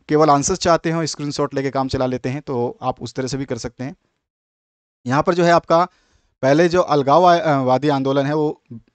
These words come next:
विकास में कैसे बाधक हैं ये बताना है, और दूसरे में आपको आवश्यक क्यों है अखंडता, राष्ट्रीय अखंडता के लिए विकास, तो ये आपको बताना है।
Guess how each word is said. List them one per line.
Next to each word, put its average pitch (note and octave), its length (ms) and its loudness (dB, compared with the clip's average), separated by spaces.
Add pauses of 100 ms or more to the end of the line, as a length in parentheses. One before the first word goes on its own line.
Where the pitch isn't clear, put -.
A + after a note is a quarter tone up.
विकास - 340 0
में D#3 100 -8
कैसे D3 200 -4
बाधक A#2 340 -2
हैं C#3+ 80 -6
ये C#3 100 -4
बताना C#3+ 300 -6
है, D#3 60 -6
और D3+ 80 -6
दूसरे B2 300 -10
में B2 120 -6
आपको A2+ 200 -10
आवश्यक C#3 520 -4
क्यों D#3 320 -6
है C3 220 -4
अखंडता, A#2+ 520 -6 (440)
राष्ट्रीय B2+ 300 -2
अखंडता B2+ 320 -2
के A#2+ 140 -4
लिए A#2+ 200 -4
विकास, G#2+ 460 -6
तो B2+ 60 -10
ये A#2+ 120 -4
आपको A#2 220 -8
बताना A#2 300 -8
है। D3 160 -10